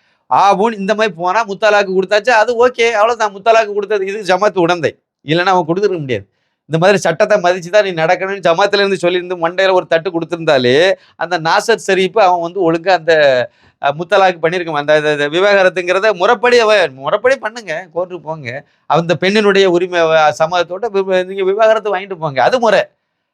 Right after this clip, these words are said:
உங்களுக்கு வாழ விரும்பல அப்படின்னு சொன்னா, நீங்க அதுக்கு என்னென்ன செட்டில் பண்ணுமோ பண்ணி முறைப்படி போங்க. அது என்ன அதிகாரம்? அதிகாரம் பண்ணி ஒரு, ஒரு ரெஜிஸ்டர் தபாலா அனுப்பிடுவோம். இதுக்கு ஜமாத்துக்கள் இந்த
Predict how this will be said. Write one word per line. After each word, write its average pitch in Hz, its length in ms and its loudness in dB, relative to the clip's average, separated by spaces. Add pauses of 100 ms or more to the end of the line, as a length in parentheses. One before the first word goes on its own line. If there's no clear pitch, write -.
(140)
உங்களுக்கு 175 300 2
வாழ 220 200 4
விரும்பல 208 520 2
அப்படின்னு 175 120 -6
சொன்னா, 208 160 -10
நீங்க 233 220 -4
அதுக்கு 202 200 -4
என்னென்ன 208 340 -6
செட்டில் 196 260 -8
பண்ணுமோ 190 280 -6
பண்ணி 180 200 -4
முறைப்படி 214 400 0
போங்க. 151 240 -2
அது 175 140 0
என்ன 226 180 -2
அதிகாரம்? 208 600 0 (280)
அதிகாரம் 208 380 2
பண்ணி 196 180 -6
ஒரு, 196 320 0
ஒரு 185 180 -2
ரெஜிஸ்டர் 196 420 -4
தபாலா 196 320 2
அனுப்பிடுவோம். 190 280 -6
இதுக்கு 190 360 -4
ஜமாத்துக்கள் 226 440 -2
இந்த 202 220 0